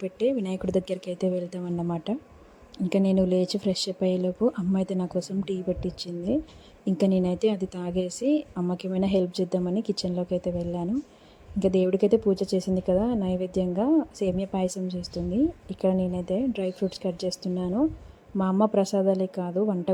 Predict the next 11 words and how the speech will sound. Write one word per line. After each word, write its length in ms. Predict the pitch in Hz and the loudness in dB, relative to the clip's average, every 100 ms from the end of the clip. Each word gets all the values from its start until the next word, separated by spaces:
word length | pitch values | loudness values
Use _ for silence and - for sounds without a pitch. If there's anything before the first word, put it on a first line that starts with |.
| 190 | 2
కూడా 100 | 185 196 | 0 -2
చాలా 220 | 185 185 185 | -2 -2 -2
బాగా 180 | 180 175 | -2 -4
చేస్తుంది. 480 | 180 - 175 175 247 311 - - - - - 196 | -8 -6 -4 0 0 0 -6 -20 -20 -18 -2 2
నేను, 200 | 196 196 190 180 220 - - - - | 4 2 2 0 -6 -14 -18 -8 0
నేనైతే 260 | 196 185 214 214 | 2 2 0 2
చాలా 240 | 190 185 196 | 0 0 2
ఎంజాయ్ 240 | 185 190 190 | 2 2 2
చేస్తాను 420 | 180 - 180 175 175 | 0 0 -2 -2 -2
తన 140 | 180 175 | -2 -4
వంటని. 440 | 175 175 180 170 | -4 -4 -6 -4